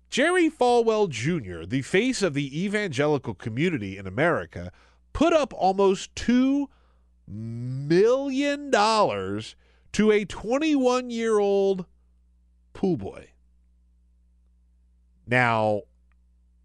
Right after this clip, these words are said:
the jokes kinda write themselves. BuzzFeed News, I'm reading again from the Miami New Times. BuzzFeed News has previously reported that the real estate transactions also had some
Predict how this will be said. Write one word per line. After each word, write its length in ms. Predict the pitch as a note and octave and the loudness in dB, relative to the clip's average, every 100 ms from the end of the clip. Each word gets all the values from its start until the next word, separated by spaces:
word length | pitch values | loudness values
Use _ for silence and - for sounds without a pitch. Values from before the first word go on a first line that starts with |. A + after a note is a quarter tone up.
| _ _ _ _ - | _ _ _ _ -8
the 160 | C3+ | -6
jokes 580 | D#3 F3 E4+ F#4+ B3+ - | -4 0 2 2 0 -8
kinda 460 | - - A3 C4 G3+ | -4 0 2 2 2
write 320 | F3+ G#3+ E3 | 2 2 -2
themselves. 1040 | E3 C#3 - E3 F3 G3 G#3 G#3+ - - _ _ _ _ _ _ _ _ _ _ G#3 - _ _ _ _ _ _ _ _ _ _ _ _ _ | -6 -4 0 2 2 0 -2 -6 -12 -16 _ _ _ _ _ _ _ _ _ _ -20 -20 _ _ _ _ _ _ _ _ _ _ _ _ _
BuzzFeed 380 | A#2+ F3 - C#3 | 0 0 0 0
News, 220 | D3 D3 | 2 2
I'm 80 | G#2+ | 2
reading 200 | G#2 F#2+ | -4 -4
again 160 | F#2 F#2 | -6 -8
from 120 | F#2+ | -8
the 40 | F#2+ | -8
Miami 240 | F#2 G2 | -6 -6
New 100 | G2 | -4
Times. 240 | A2+ C#3 | -2 0
BuzzFeed 400 | B2 C#3 - C#3+ | 0 0 0 -2
News 300 | B2 F3 C#3 | 2 2 2
has 140 | A#2+ A#2+ | 0 -2
previously 400 | - D#4+ A#3 C#3+ | 2 2 0 -2
reported 360 | A#2 - B2 | -4 -2 -4
that 120 | C#3+ - | -4 -4
the 80 | |
real 160 | B2 C#3 | -2 -2
estate 240 | B2+ A#2+ | -2 -6
transactions 580 | G2+ A#2 G2+ G#2 A2+ D3 | -4 -6 -4 -4 -6 0
also 280 | D3+ A#3+ G3 | 2 4 2
had 180 | C#3 C3 | 2 0
some 260 | D#3 C3+ | -2 -4